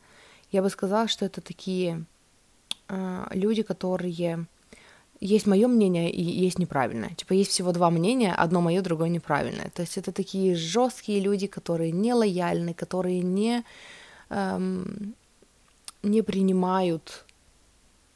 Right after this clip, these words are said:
ну, какую-то другую сторону, не могут быть толерантными к другим, да, но это в прямом положении. У вас эта карта как раз-таки в перевернутом, что мне говорит о том, что вы больше коннектитесь с людьми,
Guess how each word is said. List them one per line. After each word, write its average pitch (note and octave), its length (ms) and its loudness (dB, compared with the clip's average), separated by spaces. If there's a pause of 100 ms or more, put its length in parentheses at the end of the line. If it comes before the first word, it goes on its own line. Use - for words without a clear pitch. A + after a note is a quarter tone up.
(560)
ну, F3+ 440 -2
какую-то F3+ 400 0
другую E3+ 340 -2
сторону, A3+ 420 0
не E3 140 2
могут F3 280 0
быть E3 180 -2
толерантными E3+ 760 0
к D#3 80 -4
другим, D#3 380 -2
да, F#3 240 -4
но F#3+ 140 4
это A#3 160 2
в - 120 -10
прямом G3 320 4
положении. C#3+ 560 -6 (500)
У F#3 80 -2
вас F#3 360 2
эта G3+ 200 0
карта G#3 360 -2
как D#3 160 -4
раз-таки F3 420 -6
в - 80 -12
перевернутом, E3+ 960 0
что - 200 -6
мне G3+ 240 2
говорит F#3+ 400 -2
о E3 40 -8
том, G3 200 0
что F#3 200 -4
вы F#3 140 0
больше F3 400 0
коннектитесь E3 600 -6
с - 100 -10
людьми, G#3+ 400 0